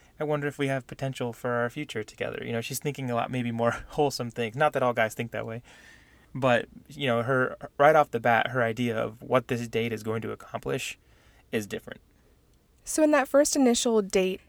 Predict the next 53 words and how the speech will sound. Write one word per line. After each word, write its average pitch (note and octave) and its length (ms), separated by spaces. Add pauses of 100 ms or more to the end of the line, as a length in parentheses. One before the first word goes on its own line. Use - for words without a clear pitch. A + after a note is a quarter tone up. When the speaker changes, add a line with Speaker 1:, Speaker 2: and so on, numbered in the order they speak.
(120)
Speaker 2:
you A#3+ 120
can C#4 180
bring C#4 200
it C4+ 60
up B3+ 160
casually G#3+ 480
in F3+ 80
conversation. F3 640
So G#3 140
to G3+ 60
give A#3 160
you A#3+ 60
guys A3 220
an G#3+ 80
example, G3 480
Jerry, A3 280
how B3+ 180
would C4 140
you B3 100
bring G3 240
that F3+ 100
up E3 140
to - 80
me? D#3+ 260
Say E3+ 220
we're E3+ 300 (460)
I A3 40
don't G#3 100
know, F3 120
driving F3 420
home F3+ 200
from F#3 180
dinner E3 260
after E3 520 (100)
a F3 80
really E3+ 300
good E3 220
date? - 360 (880)
Speaker 1:
I D3+ 80
might D3 180
just D3 180
say, C3 380 (460)
"Wow, C#3 180
I B2 60
had C3 180
a B2+ 40
really C3 240
fun C3 220
time B2+ 240
tonight. A2 320
You A#2+ 60
know, A#2 120
I've, A2+ 300